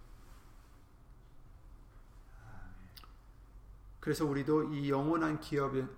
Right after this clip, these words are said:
기업을 얻으려면 우리도 이 가장 높은 이름, 모든 이름 위에 뛰어난 이름을 우리는 가져야 합니다. 품어야 합니다. 나타내야 합니다.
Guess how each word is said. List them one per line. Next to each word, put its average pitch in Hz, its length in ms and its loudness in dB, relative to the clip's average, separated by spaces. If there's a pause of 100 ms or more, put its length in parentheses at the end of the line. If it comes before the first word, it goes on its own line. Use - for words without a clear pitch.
(320)
기업을 139 440 4
얻으려면 127 680 0 (1200)
우리도 160 580 6 (400)
이 156 140 0
가장 160 580 2 (180)
높은 147 580 2
이름, 131 360 -2 (120)
모든 160 380 6
이름 160 380 8
위에 151 280 4
뛰어난 208 480 6
이름을 139 440 2 (580)
우리는 127 420 -2 (1120)
가져야 135 440 0
합니다. 139 440 -6 (800)
품어야 185 400 2
합니다. 135 400 -6 (640)
나타내야 147 640 4
합니다. 135 400 -6